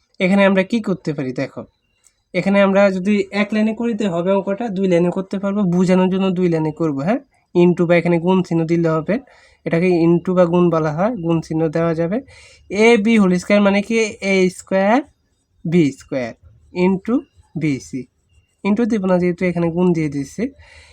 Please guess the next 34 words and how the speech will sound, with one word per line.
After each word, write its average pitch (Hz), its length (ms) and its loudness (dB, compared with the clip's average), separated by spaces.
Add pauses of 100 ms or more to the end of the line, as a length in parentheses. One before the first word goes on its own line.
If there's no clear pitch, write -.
(160)
এখন 123 140 -4 (120)
এ - 100 2
বি 233 120 4
হোল 202 100 4 (120)
স্কয়ার 208 280 2
মানে 180 160 2 (100)
কি? 156 100 -2 (160)
তোমরা 156 200 -2 (160)
অনেকে 160 220 -2 (100)
বুঝবে 151 300 -4
না, 151 60 -2 (140)
তাই 151 140 -2 (160)
বলতেছি। 147 360 -6 (100)
দেখো, - 240 -12 (640)
এ 185 160 4 (220)
বি 202 140 0 (580)
হোল 165 120 2 (180)
স্কয়ার 202 360 4 (140)
মানে 175 200 2 (100)
হচ্ছে 180 320 -4 (720)
এ 196 140 2 (200)
বি 202 160 2 (460)
দুইটা, 170 380 2
এখানে 135 320 -6 (160)
কয়টা? 190 320 -2 (500)
দুইটা। 160 400 0
তাহলে 190 240 4
দেখো, 185 140 0 (180)
এ, 208 40 6 (840)
এ - 20 6 (180)
স্কয়ার, 208 240 2 (100)
বি, 180 100 2 (140)
বি, 202 80 0 (180)
বি 143 80 -4